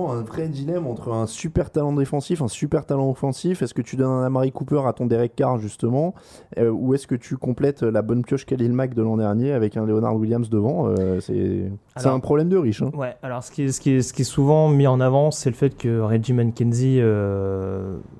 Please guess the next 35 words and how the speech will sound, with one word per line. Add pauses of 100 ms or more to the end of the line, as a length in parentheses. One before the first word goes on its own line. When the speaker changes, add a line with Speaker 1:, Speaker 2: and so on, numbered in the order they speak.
(180)
Speaker 2:
au
sein
de
l'organisation
de
Green
Bay, (520)
euh,
a
rarement
sélectionné
des
receveurs (120)
très,
très
Speaker 1:
C'est
Speaker 2:
hauts.
Speaker 1:
vrai. (800)
Speaker 2:
Et
ils
ont
récemment
signé,
euh,
Michael
Crabtree.
Alors
ça
vaut
ce
que
ça
vaut,
mais,
euh,